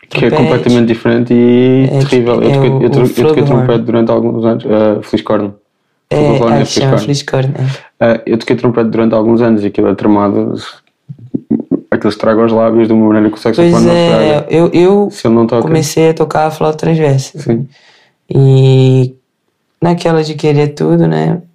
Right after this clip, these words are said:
Speaker 2: Também com o ambiente, eu queria tocar também trompete, meu pai meio que não deixou, porque ele falou que ia estragar a embocadura.
Speaker 1: Sim, sim.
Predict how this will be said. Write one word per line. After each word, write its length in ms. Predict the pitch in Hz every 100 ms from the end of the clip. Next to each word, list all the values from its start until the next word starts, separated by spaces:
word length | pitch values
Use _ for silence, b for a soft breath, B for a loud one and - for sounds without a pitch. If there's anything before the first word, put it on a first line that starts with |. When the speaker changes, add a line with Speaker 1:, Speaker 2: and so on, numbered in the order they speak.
| -
Speaker 2:
Também 360 | - 139 139 143
com 100 | 143
o 40 |
ambiente, 600 | 143 139 135 139 156 - b b b b _ _ -
eu 140 | 151
queria 440 | 147 151 147 147 147
tocar 320 | 147 147 143
também 240 | 143 143
trompete, 460 | 139 139 135 139 139
meu 100 | 151
pai 180 | 147 143
meio 160 | 143 139
que 80 | 143
não 120 | 143
deixou, 360 | 139 135 -
porque 160 | 135 -
ele 80 | 139
falou 260 | 139 143 139
que 140 | 139
ia 80 | 143
estragar 600 | 143 - 139 139 139 139
a 260 | - 135 135
embocadura. 560 | 139 139 151 143 135 143
Speaker 1:
Sim, 220 | - 123
sim. 180 | 123 113